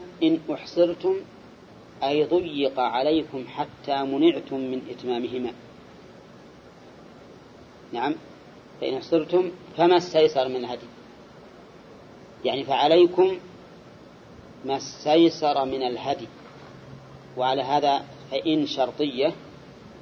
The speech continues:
فعل الشرط "أحصرتم"، وجوابه "فما استيسر من الهدي"،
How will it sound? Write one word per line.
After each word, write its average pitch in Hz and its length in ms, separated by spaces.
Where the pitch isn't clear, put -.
فعل 143 160
الشرط 156 340
"أحصرتم"، 151 560
وجوابه 139 640
"فما 139 200
استيسر 135 600
من 117 120
الهدي"، 117 300